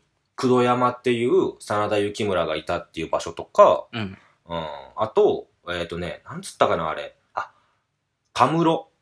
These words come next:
Speaker 1: 学問の道って書いて、
Speaker 2: 学問の道？
Speaker 1: ろ、道路のろ。
Speaker 2: ああ、はいはいはい。
Speaker 1: で、学室って書いて、
Speaker 2: うん。
Speaker 1: あのー、確か人魚のミイラがあるんですよ、そこって。
Speaker 2: うん。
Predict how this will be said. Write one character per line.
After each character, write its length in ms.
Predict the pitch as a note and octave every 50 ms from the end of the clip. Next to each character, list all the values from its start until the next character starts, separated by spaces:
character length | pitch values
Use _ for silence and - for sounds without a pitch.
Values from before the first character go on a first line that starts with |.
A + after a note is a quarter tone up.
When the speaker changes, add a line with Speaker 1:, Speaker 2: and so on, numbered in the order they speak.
| _ -
Speaker 1:
学 340 | G2 A#2+ A#2+ - - F#3+ G#3+
問 260 | G3+ F3 C#3 A2 G2+
の 140 | F#2+ F2+ F2
道 100 | F2 F2+
っ 240 | - - A2+ G2+ -
て 100 | - - -
書 80 | E2
い 100 | D2 C2+
て、 340 | - - F2+ F2 D2+ - - _ _ _ _ _ _ _ -
Speaker 2:
学 340 | - - - - - - E3+
問 340 | E3+ D3+ D3 E3+ F3 D#3+ D3
の 80 | C3
道？ 200 | G#2 G#2+ G#2 F#2+
Speaker 1:
ろ、 60 | F#2+ G#2 - A#2 A#2
道 180 | A#2+ A#2 A#2 F#2+
路 120 | F2 -
の 60 | -
ろ。 260 | E2 E2+ E2+ E2+ - _ _ _ _ -
Speaker 2:
あ 80 | - B2+
あ、 160 | C#3 B2 A2+
は 180 | - D3+ C#3+
い 20 | A#2
は 120 | F#2+ A2
い 20 | A2+
は 40 |
い。 40 | G#2
Speaker 1:
で、 100 | C3+ A#2
学 240 | - - - - C3
室 300 | C#3+ D#3 D#3 D#3+ E3 E3
っ 180 | D#3+ - _ -
て 140 | E3+ D#3+ -
書 120 | D#3+ D3+
い 120 | B2 F#2+ -
て、 380 | - - F3+ D#3 G2+ - - -
Speaker 2:
う 40 | A#2
ん。 120 | G2+ F#2+ F2 _ _ _ _ -
Speaker 1:
あ 120 | F2+ F#2 F2+
の 560 | F2+ F2 E2+ E2+ E2+ E2+ E2 E2 E2 E2 D#2+
ー、 40 | - _ _ _ _ _ _ _ _ _ _
確 140 | - - -
か 40 | G#2
人 360 | G2+ A#2+ F#3 A#3+ B3 A3 E3
魚 100 | B2 A#2
の 140 | G2+ G2 G2
ミ 120 | A#2 B2
イ 40 | A2
ラ 100 | F#2+ E2+
が 80 | D#2+ E2+
あ 40 | E2
る 60 | D2+
ん 40 | -
で 40 |
す 40 | -
よ、 20 | -
そ 100 | - -
こ 120 | - D2+
っ 40 | _
て。 240 | - C2+ B1 - _ _ _ _ _ _ -
Speaker 2:
う 60 | C3
ん。 200 | C3 A2 G2 -